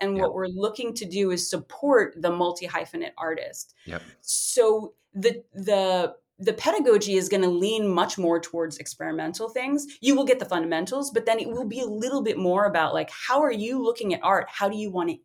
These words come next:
Speaker 1: innovate art?
Speaker 2: Uh-huh.
Speaker 1: And how can we supply you with tools and a fertile ground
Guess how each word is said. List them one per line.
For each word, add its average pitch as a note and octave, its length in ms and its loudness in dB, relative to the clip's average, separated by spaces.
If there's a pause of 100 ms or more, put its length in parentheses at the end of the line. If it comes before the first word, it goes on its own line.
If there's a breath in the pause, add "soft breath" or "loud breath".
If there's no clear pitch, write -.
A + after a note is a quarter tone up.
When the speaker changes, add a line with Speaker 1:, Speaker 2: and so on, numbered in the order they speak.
Speaker 1:
innovate G3+ 640 -10
art? - 240 -10 (100)
Speaker 2:
Uh-huh. E2 240 -8 (500 soft breath)
Speaker 1:
And G#3 80 -4
how A#3+ 200 2
can B3 180 -6
we A#3 100 -4
supply A3 560 -2
you A3+ 60 -10
with F#3 240 -8
tools B3 560 -4 (280 loud breath)
and E3+ 100 -2
a E3+ 40 -2
fertile G#3 400 0
ground F3+ 640 2